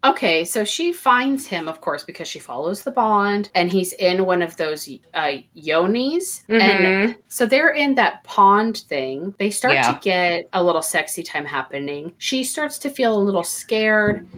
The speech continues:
Speaker 1: and then he
Speaker 2: <sighs>
Speaker 1: stops because he's like, "Why are you scared of me?" Well, surprise, she's a virgin. And so she's not
Speaker 2: Oh
Speaker 1: scared
Speaker 2: my
Speaker 1: of
Speaker 2: God.
Speaker 1: him. She's scared of the act
Speaker 2: <clears throat>
Speaker 1: itself and it being painful. So he
Speaker 2: Ridiculous.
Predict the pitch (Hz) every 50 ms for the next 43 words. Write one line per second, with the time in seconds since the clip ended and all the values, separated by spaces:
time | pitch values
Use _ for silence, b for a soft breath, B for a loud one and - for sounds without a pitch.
0 | B B B B - 190 190 175 175 - 180 220 233 226 208 - 381 359 254 -
1 | - - - - 226 214 - 202 180 - 208 202 180 180 165 - 165 156 156 160
2 | 170 180 180 165 147 - - - - 294 320 311 302 285 269 - 233 220 208 208
3 | 202 208 214 - b b b b b - 175 175 160 160 - - 196 196 - -
4 | 165 147 143 139 147 143 - - - - - 160 147 143 156 147 147 - 156 147
5 | 143 143 143 143 139 135 131 127 123 123 135 139 143 - - 156 165 - 165 -
6 | - 180 160 208 208 202 - - 180 175 180 175 160 131 - 160 147 143 139 233
7 | 214 208 196 190 190 190 202 208 b b b b _ _ _ - - - 226 202
8 | - - 185 170 165 170 165 - - 175 - - 165 151 147 151 - - - -
9 | - 165 - - - - - 165 139 135 131 139 139 - - 156 160 156 156 147
10 | - 160 165 175 175 - - 165 147 135 127 - - 123 - - - - 190 -
11 | - - 180 240 233 226 - 127 113 - - 214 254 254 254 - - 104 123 -
12 | - - - - -